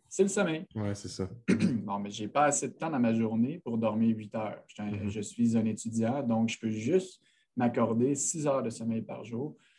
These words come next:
Speaker 1: pour que je puisse bien m'entraîner, bien aller à l'école, euh, peut-être un travail aussi, euh,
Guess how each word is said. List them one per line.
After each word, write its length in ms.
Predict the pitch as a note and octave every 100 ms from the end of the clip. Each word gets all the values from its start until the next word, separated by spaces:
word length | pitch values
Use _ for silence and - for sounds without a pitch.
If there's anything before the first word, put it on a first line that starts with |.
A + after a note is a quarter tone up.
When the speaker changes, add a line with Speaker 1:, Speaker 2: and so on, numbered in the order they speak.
| _ _ _ _ _ _
Speaker 1:
pour 160 | C#3+ C3
que 100 | C3+
je 140 | A#2
puisse 220 | - A#2+
bien 260 | A#2 A#2+ C#3+
m'entraîner, 640 | C#3+ C3+ C#3 C#3+ D#3 E3+
bien 200 | D3+ C#3
aller 160 | C#3+ C3+
à 40 |
l'école, 540 | C3 B2 D3 D3+ D3+ B2+
euh, 220 | G#2+ G#2
peut-être 240 | - A#2+ A#2
un 80 |
travail 420 | A2 A2 A2 A#2+ A#2
aussi, 540 | A2 - - B2 A#2
euh, 360 | G#2+ G#2 G2+